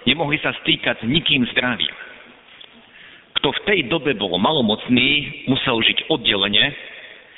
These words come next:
musel žiť iba v komunite s takými, ako bol on sám. A malomocní v tej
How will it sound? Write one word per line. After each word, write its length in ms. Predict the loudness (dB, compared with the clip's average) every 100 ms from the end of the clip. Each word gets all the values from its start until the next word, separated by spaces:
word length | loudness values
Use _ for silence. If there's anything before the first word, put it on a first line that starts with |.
| -2
musel 240 | 0 2
žiť 260 | 4 4 2
iba 140 | 0
v 160 | 0 0
komunite 560 | 0 2 2 2 2 0
s 80 | 0
takými, 400 | -2 2 2 2 0
ako 240 | 0 0
bol 160 | 0 0 0
on 160 | 0 0
sám. 280 | -2 -2 -6 -14 -18 -20 -20 _ _ -20 -6 -2 0
A 60 |
malomocní 640 | 2 2 4 2 2 2 2
v 100 | 2
tej 140 | 2